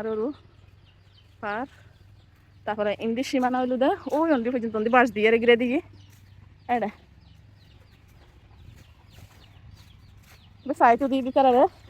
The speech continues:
কুড়ো টুড়ো ফালে। তো এই গিরিস না থাকলে মানুষ এটা হাড়ি হাড়ি লই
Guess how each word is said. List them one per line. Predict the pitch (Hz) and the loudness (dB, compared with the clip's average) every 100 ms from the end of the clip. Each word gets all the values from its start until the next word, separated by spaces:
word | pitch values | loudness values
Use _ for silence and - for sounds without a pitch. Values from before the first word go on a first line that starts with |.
| - | -4
কুড়ো | 247 262 | 0 0
টুড়ো | 269 269 - - - - - - - - | 2 0 -2 -16 -20 -20 -20 -20 -20 0
ফালে। | 269 220 233 392 - - - - - - - - - - - - - - - - - - - - - - - - - - - - | 4 6 4 2 -2 -20 -20 -20 -20 -20 -20 -20 -20 -20 -20 -20 -20 -20 -20 -20 -20 -20 -20 -20 -20 -20 -20 -20 -20 -20 -20 -6
তো | 254 247 254 | 0 2 2
এই | 240 233 - - - - - - - - - - 247 | -2 -8 -18 -20 -20 -20 -20 -20 -20 -20 -20 -8 -2
গিরিস | 269 339 311 | 0 2 4
না | 294 | 4
থাকলে | 294 311 | 4 4
মানুষ | 294 254 294 | 4 4 4
এটা | 269 | 4
হাড়ি | 302 233 254 | 4 2 2
হাড়ি | 214 | 2
লই | 214 | 2